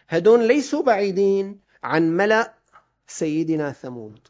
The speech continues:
وملأ سيدنا هود، وملأ سيدنا نوح، وملأ سيدنا محمد صلى الله عليه وسلم. وهو معركة الحق والباطل موجودة منذ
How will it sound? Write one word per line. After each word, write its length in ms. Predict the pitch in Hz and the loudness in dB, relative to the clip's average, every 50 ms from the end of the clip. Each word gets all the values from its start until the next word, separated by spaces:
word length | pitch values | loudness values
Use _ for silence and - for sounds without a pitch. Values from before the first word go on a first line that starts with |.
| _ | _
وملأ 600 | - 165 156 160 175 190 202 202 208 208 208 208 - | -4 -2 0 2 2 2 4 4 4 2 2 -2 -8
سيدنا 600 | - - 156 151 151 160 160 156 156 147 147 139 | -10 -8 -6 -4 -4 -4 -2 -2 -2 -4 -4 -6
هود، 360 | 123 113 123 117 117 123 143 | -6 -8 -10 -12 -12 -12 -8
وملأ 460 | 147 156 165 180 196 202 202 196 196 | -4 -4 -2 0 0 2 0 0 0
سيدنا 600 | - - 175 170 165 165 160 165 165 156 151 151 | -2 -10 -10 -8 -8 -6 -6 -4 -4 -4 -4 -4
نوح، 420 | 160 175 185 190 202 190 - - _ _ _ _ _ _ _ _ - | -4 -4 -4 -4 -6 -6 -10 -16 _ _ _ _ _ _ _ _ -2
وملأ 460 | - 202 196 208 226 233 233 226 226 | 2 2 4 4 6 6 6 6 6
سيدنا 600 | - - 190 175 170 180 185 185 180 165 160 147 | 4 -4 -4 -2 0 0 0 0 0 -2 -2 -6
محمد 460 | 139 135 127 - 180 190 170 156 143 | -8 -10 -8 -8 -6 -6 -4 -6 -6
صلى 260 | 135 - 165 143 135 135 | -6 -8 -10 -8 -8 -8
الله 300 | 135 135 143 139 135 127 | -6 -6 -6 -6 -6 -8
عليه 300 | 120 131 135 127 123 120 | -10 -10 -10 -12 -10 -12
وسلم. 520 | 123 120 - 156 151 151 156 156 156 151 | -12 -12 -12 -10 -8 -8 -8 -8 -10 -12
وهو 520 | - 175 165 180 226 233 220 202 180 165 156 - _ _ _ _ - | -12 -10 -6 -6 -4 -2 -2 -2 -2 -4 -8 -10 _ _ _ _ -8
معركة 560 | 165 165 147 151 175 196 208 - 147 160 - | -6 -6 -4 -2 -2 -2 -2 -4 -4 -6 -6
الحق 380 | 156 135 - - 190 185 - - | -8 -10 -8 -12 -12 -12 -8 -8
والباطل 600 | 160 151 151 156 165 175 175 175 - 160 151 147 | -8 -6 -4 -4 -4 -4 -4 -6 -6 -8 -6 -6
موجودة 560 | 151 147 147 151 147 147 180 185 165 156 151 | -6 -6 -6 -6 -4 -2 -2 -2 -2 -2 -4
منذ 680 | 147 151 175 185 185 175 170 156 156 151 143 135 135 | -4 -4 -6 -6 -6 -6 -8 -8 -8 -6 -6 -6 -8